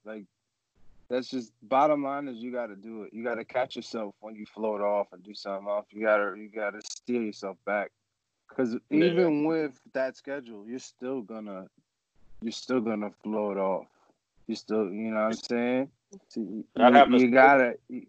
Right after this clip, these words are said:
Speaker 1: you have to be able to snap back. You have to snap back. It's just a discipline you gotta work on. It's
Speaker 2: Yeah, I,
Speaker 1: just,
Speaker 2: I'll catch
Speaker 1: just
Speaker 2: a word
Speaker 1: it,
Speaker 2: that I
Speaker 1: you
Speaker 2: don't
Speaker 1: know?
Speaker 2: know.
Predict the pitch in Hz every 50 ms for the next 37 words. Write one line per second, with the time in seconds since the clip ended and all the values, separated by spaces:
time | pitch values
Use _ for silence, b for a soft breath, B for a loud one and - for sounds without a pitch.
0 | _ - 131 127 139 135 139 - - 131 117 143 143 143 143 127 123 120 120 -
1 | - - 135 139 135 127 92 - _ - 117 120 107 - - _ _ _ _ 104
2 | 110 120 123 120 117 - 131 139 131 - - - 135 135 131 113 - - 131 123
3 | 107 90 95 113 113 117 127 117 - - - - - 131 127 117 135 147 135 -
4 | 147 131 - 151 151 147 143 147 143 139 139 139 147 151 147 - - - - -
5 | _ _ _ _ _ _ _ _ _ - - - - - - 101 101 - 95 98
6 | 95 104 117 117 127 127 120 107 139 120 101 - 120 113 117 135 139 135 123 120
7 | 120 123 127 127 127 120 117 120 127